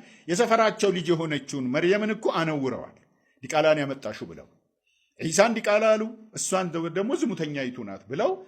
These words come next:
ፈረጁ። አላህ ደግሞ በዚህ ምክንያት አለ። ቁርአን ምዕራፍ አራት ሱረቱ ኒሳ ከመቶ ሃምሳ ስድስት ጀምሮ እያነበብን ስንሄድ «ወቢኩፍሪሂም ወቀውሊሂም ዐላ መርየመ ቡህታናን ዐዚማ»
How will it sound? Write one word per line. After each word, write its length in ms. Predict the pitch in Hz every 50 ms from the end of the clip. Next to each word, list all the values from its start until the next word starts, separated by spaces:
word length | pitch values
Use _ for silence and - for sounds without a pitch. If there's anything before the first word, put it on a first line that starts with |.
| - _ _ -
ፈረጁ። 380 | - 262 254 262 262 254 240 214 131 - - - _ _ _ _ _ _ _ _ _ _ _ -
አላህ 320 | 113 123 127 156 190 202 190
ደግሞ 240 | 156 160 151 156 165 156
በዚህ 380 | 131 131 123 - 95 123 175 165
ምክንያት 540 | 139 120 - 123 123 120 123 135 165 208 208
አለ። 180 | 202 143 95 - - - _ _ _ _ _ -
ቁርአን 180 | 117 143 165 170
ምዕራፍ 280 | 170 175 175 160 147
አራት 300 | 170 147 120 - - - _
ሱረቱ 340 | - - - 160 185 175 175 180
ኒሳ 240 | 165 160 160 - 170 143 - -
ከመቶ 260 | - - 156 156 156 175
ሃምሳ 200 | 170 151 - 160
ስድስት 280 | 151 170 151 139 - -
ጀምሮ 260 | - 175 190 190 180 175
እያነበብን 520 | 165 160 160 151 151 139 143 143 151 151
ስንሄድ 400 | 143 180 180 185 208 233 247 240 247 - - - - _ _ -
«ወቢኩፍሪሂም 580 | 107 113 151 151 - 160 147 226 226 214 202
ወቀውሊሂም 480 | 196 - 196 190 190 202 214 185 196 185
ዐላ 160 | 170 180 185 185 185
መርየመ 320 | 202 214 214 208 208 202 202 185
ቡህታናን 500 | 180 180 - - 147 151 143 135 127 123
ዐዚማ» 360 | 127 113 113 120 113 107 113